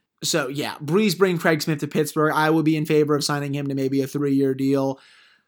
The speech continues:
maybe around a few million per season. Again, the Cam-, Penguins cannot <laughs> spend a lot in free agency here because of the cap and all that. But still, I would go out of my way to sign him to about maybe a three-year deal,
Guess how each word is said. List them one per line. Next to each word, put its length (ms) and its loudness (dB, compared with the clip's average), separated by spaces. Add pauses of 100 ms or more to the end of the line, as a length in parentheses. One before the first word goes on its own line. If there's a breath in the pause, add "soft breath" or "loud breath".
(120)
maybe 300 4
around 240 4
a 60 0
few 200 0
million 300 0
per 100 0
season. 300 0
Again, 500 -4
the 80 -6
Cam-, 300 -8
Penguins 420 -4
cannot 460 4
<laughs> 20 0
spend 280 4
a 60 6
lot 420 2 (320 loud breath)
in 200 0
free 200 0
agency 360 -2
here 140 0
because 300 -2
of 80 -4
the 60 -6
cap 340 -2
and 100 -6
all 160 -4
that. 300 -4
But 120 -2
still, 160 0
I 120 6
would 140 2
go 120 4
out 140 8
of 60 0
my 120 2
way 180 2
to 80 0
sign 220 -2
him 120 -4
to 60 0
about 160 0
maybe 220 -2
a 40 -4
three-year 440 0
deal, 380 0